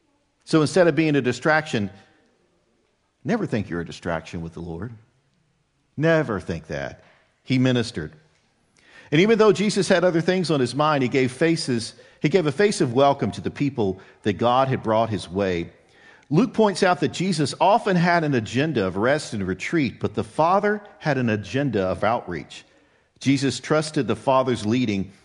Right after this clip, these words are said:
and was willing to trust that the Father would provide him what was needed for him to do the work. Then the twelve disciples got nervous. They realized it was getting late. They were in a remote area. We know the story.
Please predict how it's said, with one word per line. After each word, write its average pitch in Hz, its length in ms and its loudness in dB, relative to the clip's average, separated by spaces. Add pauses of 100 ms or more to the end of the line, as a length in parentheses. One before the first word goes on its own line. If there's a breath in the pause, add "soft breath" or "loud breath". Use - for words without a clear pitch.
and 113 100 -2
was 101 160 0
willing 196 340 0
to 226 100 -4
trust 135 340 -2
that 110 140 -6
the 98 60 -6
Father 160 420 -2
would 113 160 -6
provide 120 480 0
him 107 360 -2 (580 loud breath)
what 120 220 -2
was 127 160 -4
needed 113 420 -2 (420 soft breath)
for - 200 -6
him 113 280 0
to 110 120 -4
do 101 440 -2 (340)
the 101 80 -4
work. 80 380 -10 (840 soft breath)
Then 175 140 2
the 156 80 4
twelve 190 320 4
disciples 165 480 2
got 139 240 2
nervous. 156 380 2
They 139 120 2
realized 151 500 2
it 151 80 -2
was 123 120 -2
getting 156 260 0
late. 147 320 2
They 131 100 2
were 120 140 0
in 110 60 0
a 107 40 0
remote 117 360 2
area. 147 340 2
We 113 120 -2
know 113 180 2
the 160 100 -4
story. 165 540 0